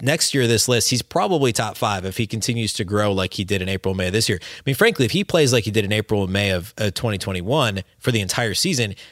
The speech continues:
he's an all-star. I mean, those are all-star numbers. Um, a-, and that's obviously a big projection for him to carry over what he did for, say, eight weeks in the spring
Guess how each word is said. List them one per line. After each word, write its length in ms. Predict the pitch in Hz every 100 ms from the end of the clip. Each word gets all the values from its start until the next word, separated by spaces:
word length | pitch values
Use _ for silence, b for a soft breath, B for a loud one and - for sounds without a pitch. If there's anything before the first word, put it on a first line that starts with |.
| B
he's 240 | - 185
an 60 | 117
all-star. 420 | 135 185 - - _ -
I 40 |
mean, 60 | 120
those 160 | 185
are 120 | 175
all-star 400 | - 139 147 120 98
numbers. 500 | 123 107 - - - -
Um, 480 | 113 107 101 101 -
a-, 280 | 123 117 117
and 180 | 113 104
that's 240 | 120 -
obviously 340 | 127 123 - 117
a 60 |
big 260 | 95 127 104
projection 680 | 104 113 135 - 110 95 98 B B -
for 100 | 131
him 120 | 123
to 100 | 113
carry 360 | - - 127 123
over 160 | 117
what 160 | 117 104
he 80 | 101
did 180 | 110
for, 160 | 90 110
say, 220 | - 110 101
eight 220 | 110 101
weeks 300 | 113 117 -
in 80 | 98
the 80 |
spring 420 | - - 147 117